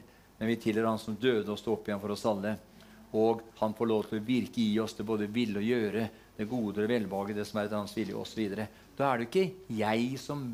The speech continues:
vil saker og ting, men det er han som virker i meg, og virker i deg. Som det står i, eh, Filipperbrevet to, vers tretten, er det vel, at han virker i oss til å både ville og gjøre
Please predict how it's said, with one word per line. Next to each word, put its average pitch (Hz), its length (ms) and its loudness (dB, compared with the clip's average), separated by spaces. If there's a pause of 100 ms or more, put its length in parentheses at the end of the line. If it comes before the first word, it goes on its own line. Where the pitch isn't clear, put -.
vil 113 280 2
saker 147 360 0
og - 40 -8
ting, 202 200 0 (400)
men 117 120 0
det 120 80 6
er 127 120 2 (160)
han 117 320 2
som 139 320 -2
virker 147 400 2
i 170 320 0
meg, 226 280 4 (340)
og 120 140 2
virker 175 360 4
i 214 120 4
deg. 233 260 4 (760)
Som 147 160 -2
det 147 80 0
står 139 240 6
i, 143 60 6 (100)
eh, 131 800 0
Filipperbrevet 123 560 0
to, 120 200 -2
vers 117 160 0
tretten, 131 280 0
er 107 120 2
det 107 40 2
vel, 110 120 2 (340)
at 120 80 2
han 135 100 -2
virker 165 320 2
i 170 320 2
oss - 220 -2 (180)
til 123 120 0
å 127 40 0
både 127 200 2
ville 120 760 0
og 143 200 -2
gjøre 196 480 4